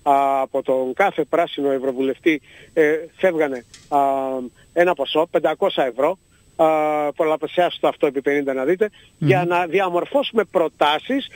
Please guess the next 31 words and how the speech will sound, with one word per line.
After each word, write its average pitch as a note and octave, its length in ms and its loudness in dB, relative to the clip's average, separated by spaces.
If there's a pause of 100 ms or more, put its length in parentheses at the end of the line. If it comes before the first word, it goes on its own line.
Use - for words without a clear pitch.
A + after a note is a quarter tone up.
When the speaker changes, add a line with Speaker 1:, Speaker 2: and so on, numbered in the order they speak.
(140)
Speaker 1:
για F#3 180 2
το F3 120 0
πώς A#3 260 -6
μπορεί A3 280 0
να G3 140 -2
είναι B3+ 340 -2
ένα B3 400 -2 (100)
δίκαιο C#4 540 -2
Green - 40 2
New B3+ 380 -2
Deal, G3+ 60 4
δηλαδή D#3+ 380 0 (260)
μια D#3+ 380 2
νέα B3 260 0
πράσινη A3+ 480 -2
συμφωνία. E3 500 -2 (420)
Speaker 2:
Μμμ. C3+ 280 -2 (140)
Speaker 1:
Μετά G#3+ 280 2
από A3+ 160 -2
χρόνια F3+ 560 -2 (180)
κατέληξε A#3+ 920 0
η F3 120 -4
Κομισιόν, F3 720 0 (300)
η, A#3 320 0 (640)
και A3+ 80 2 (320)
η E3+ 100 2
αδιαφανής D3+ 600 0
διακυβερνητική, C#3 760 -2
οι B3 80 0
κυβερνήσεις F#3 500 0
δηλαδή D3+ 380 -2